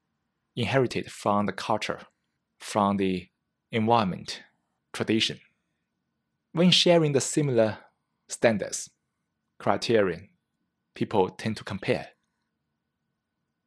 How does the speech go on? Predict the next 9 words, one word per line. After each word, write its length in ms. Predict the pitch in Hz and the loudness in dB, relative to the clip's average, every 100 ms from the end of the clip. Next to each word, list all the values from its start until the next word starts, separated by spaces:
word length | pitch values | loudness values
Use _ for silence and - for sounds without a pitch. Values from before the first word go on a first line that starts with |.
| _ _ _ _ _ _ _ _ _ _ _ _ _ _ _ _ _ _ _ _ _ _ _ - | _ _ _ _ _ _ _ _ _ _ _ _ _ _ _ _ _ _ _ _ _ _ _ -4
Comparison 720 | 147 127 - 202 - 95 73 _ _ _ _ _ - | -2 0 2 2 0 -6 -8 _ _ _ _ _ -8
means 480 | 120 117 113 - - _ _ - | -2 0 -2 -4 -10 _ _ -14
the 160 | - - | -12 -8
active 400 | 120 - 107 101 - | -10 -8 -10 -10 -10
thoughts 520 | 117 107 104 - - _ _ | -8 -8 -10 -14 -14 _ _
in 200 | 117 104 - | -6 -4 -4
evaluating, 840 | 110 110 117 - 101 - 95 - _ _ _ _ _ _ - | -2 0 0 -4 -8 -8 -12 -14 _ _ _ _ _ _ -6
judging, 460 | 113 101 92 85 _ _ _ _ _ _ | -2 -2 -4 -8 _ _ _ _ _ _
calculating, 640 | - 120 104 92 - 101 | -10 -6 -6 -6 -10 -16